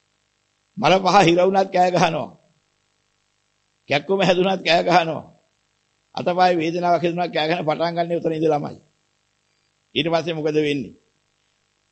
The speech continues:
ඔන්න සීතලෙන් පෙයිලා කෑ ගහනවා, උෂ්ණයෙන් පෙයිලා කෑ ගහනවා. ඉතින් සීතලෙන් පෙළුනහම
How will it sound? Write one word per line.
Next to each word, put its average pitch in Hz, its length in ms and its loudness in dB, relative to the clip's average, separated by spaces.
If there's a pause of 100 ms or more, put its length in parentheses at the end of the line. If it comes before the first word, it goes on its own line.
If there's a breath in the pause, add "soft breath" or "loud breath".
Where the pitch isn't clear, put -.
(640)
ඔන්න 175 140 0
සීතලෙන් 185 520 0
පෙයිලා 175 260 2
කෑ 170 200 0
ගහනවා, 170 320 0
උෂ්ණයෙන් 165 360 -4
පෙයිලා 170 240 -2
කෑ 160 180 -2
ගහනවා. 156 380 -2 (360)
ඉතින් 160 200 -4
සීතලෙන් 170 420 0
පෙළුනහම 160 400 -2